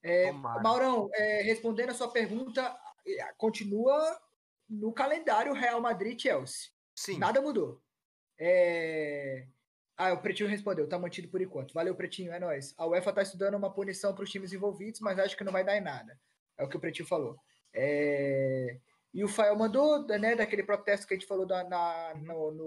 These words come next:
Speaker 1: no
Speaker 2: Mas aí que tá, não teve ferido, ninguém morreu, acho que não vai ter
Speaker 1: Sim.
Speaker 2: nem, o pessoal só vai esquecer.
Speaker 1: Exatamente. Aí o Preto respondeu, "Mas eu acho que, na moral, a arbitragem vai colocar no cu do Real Madrid e os do-, e dos times envolvidos na,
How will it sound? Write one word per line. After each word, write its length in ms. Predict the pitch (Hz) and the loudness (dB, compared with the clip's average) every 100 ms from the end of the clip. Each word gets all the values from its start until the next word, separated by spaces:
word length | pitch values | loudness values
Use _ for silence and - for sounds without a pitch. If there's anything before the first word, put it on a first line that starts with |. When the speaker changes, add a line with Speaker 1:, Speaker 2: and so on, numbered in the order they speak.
| 156 151 | -4 -2
Speaker 1:
no 40 | |
Speaker 2:
Mas 140 | 214 214 | 0 0
aí 100 | 269 | -2
que 120 | 277 | -2
tá, 220 | 220 220 | 0 0
não 140 | 208 | 0
teve 220 | 202 233 214 | 0 -2 -2
ferido, 580 | - 208 165 180 170 165 | 0 2 2 0 -2 -4
ninguém 240 | 156 190 | -2 -2
morreu, 640 | 202 160 120 160 180 165 | 0 0 0 0 2 2
acho 140 | 170 - | 0 -2
que 60 | 214 | -6
não 100 | 214 | -2
vai 140 | 208 | -2
ter 180 | - 220 | -2 -4
Speaker 1:
Sim. 140 | 202 220 | -2 -2
Speaker 2:
nem, 280 | 214 233 | -4 -8
o 220 | 180 _ - | -10 _ -8
pessoal 220 | 190 196 | -6 -4
só 80 | 190 | 0
vai 100 | 202 | 0
esquecer. 500 | 220 233 - - 120 - _ _ _ _ - | 0 -6 -6 -8 -10 -12 _ _ _ _ -12
Speaker 1:
Exatamente. 800 | 185 190 190 220 196 151 135 - - _ _ - | -4 0 0 0 -2 -6 -10 -16 -20 _ _ -2
Aí 200 | 180 214 | 4 4
o 80 | 214 | 4
Preto 240 | 220 226 | 2 2
respondeu, 420 | 226 233 226 240 | 0 0 2 2
"Mas 220 | 247 233 | 2 2
eu 120 | 233 214 | 4 4
acho 200 | 233 - | 2 -2
que, 100 | 220 | -4
na 100 | 226 | 0
moral, 400 | 247 214 196 226 | 2 2 2 2
a 60 | |
arbitragem 460 | 220 220 220 208 208 | 0 -2 -2 -2 -2
vai 120 | 208 | -4
colocar 540 | 214 202 190 196 202 | -2 -2 0 -2 -2
no 180 | 202 202 | -4 -8
cu 140 | - 214 | -8 -6
do 60 | 202 | -2
Real 200 | 202 202 | -2 0
Madrid 360 | 196 165 190 220 | -2 -2 -6 -4
e 80 | |
os 160 | 220 190 | -4 -2
do-, 160 | 190 202 | -2 -2
e 260 | 202 190 | -4 -12
dos 240 | 185 196 - | -10 -10 -8
times 240 | 190 180 | -8 -8
envolvidos 480 | 185 196 175 185 185 | -4 -2 -2 -6 -4
na, 640 | 185 180 175 170 151 131 | 0 2 0 -2 -6 -10